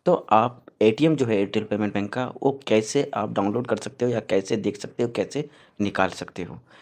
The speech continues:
जी हाँ, अगर आपने एयरटेल पेमेंट बैंक का अकाउंट ओपन कर लिया है और आपको एटीएम निकालना नहीं आता है, एटीएम कहाँ से मिलेगा आपको नहीं पता, तो बिल्कुल आप सही वीडियो में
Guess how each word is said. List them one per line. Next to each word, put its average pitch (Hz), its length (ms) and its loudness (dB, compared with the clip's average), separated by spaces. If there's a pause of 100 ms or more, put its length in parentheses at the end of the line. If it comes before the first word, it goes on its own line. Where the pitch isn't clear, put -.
(120)
जी 120 100 0
हाँ, 185 320 -2
अगर 139 280 -2
आपने 113 300 -4
एयरटेल 113 380 0
पेमेंट 120 280 2
बैंक 110 140 -2
का 101 80 0
अकाउंट 117 400 2
ओपन 131 240 -2
कर 170 120 4
लिया 120 220 2
है - 220 -8 (340)
और 151 120 6
आपको 160 360 2
एटीएम 139 260 4
निकालना 120 360 0
नहीं 107 260 0
आता 80 220 -6
है, - 100 -12 (420)
एटीएम 113 280 4
कहाँ 135 260 -2
से 147 120 0
मिलेगा 127 280 2
आपको 131 180 -2
नहीं 110 200 -2
पता, 127 340 -2
तो 123 200 -2
बिल्कुल 123 360 0
आप 151 60 4
सही 123 260 0
वीडियो 113 260 0
में 196 180 -2